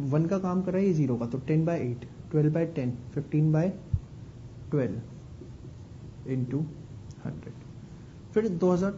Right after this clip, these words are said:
तीन में, दो हज़ार तीन को हम compare किससे करते हैं, दो हज़ार दो से या वन से?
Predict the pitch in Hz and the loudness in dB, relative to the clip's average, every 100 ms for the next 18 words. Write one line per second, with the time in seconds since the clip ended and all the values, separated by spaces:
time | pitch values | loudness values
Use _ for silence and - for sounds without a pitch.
0 | - 180 147 120 117 - - - - - | 2 4 4 2 -2 -10 -12 -14 -16 -14
1 | - - 160 160 185 190 - 185 190 196 | -14 -4 2 4 4 2 2 2 4 4
2 | 185 185 170 170 175 175 - 185 175 - | 4 2 0 2 0 -2 -2 -2 -2 0
3 | 185 220 - 156 147 170 160 151 165 226 | -2 -2 -4 2 4 4 4 4 4 4
4 | 226 170 151 - | 4 4 0 -2